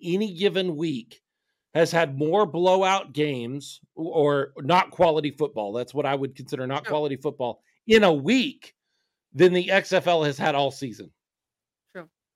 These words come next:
Speaker 1: I think in a given week, the N F L probably has more blowout, uh, games, not interesting games to watch, than the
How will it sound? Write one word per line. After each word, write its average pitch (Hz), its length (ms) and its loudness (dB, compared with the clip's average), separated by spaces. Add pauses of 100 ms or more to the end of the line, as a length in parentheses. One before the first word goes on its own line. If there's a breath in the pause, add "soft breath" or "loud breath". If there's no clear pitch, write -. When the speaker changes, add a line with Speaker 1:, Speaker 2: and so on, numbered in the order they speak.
(800)
Speaker 1:
I 139 120 0
think 156 220 -4
in 160 120 0
a 151 40 0
given 180 460 2
week, 175 300 -2
the 147 160 0
N 151 100 -2
F 147 140 -4
L 147 100 0
probably 147 540 -2
has 127 260 -4
more 160 600 0 (400)
blowout, 180 720 2 (800)
uh, 147 240 0
games, 123 720 -2 (140)
not 180 400 4
interesting 165 580 -4
games 151 360 -4
to 147 80 -2
watch, 127 500 -6 (320)
than 151 140 2
the 151 260 -4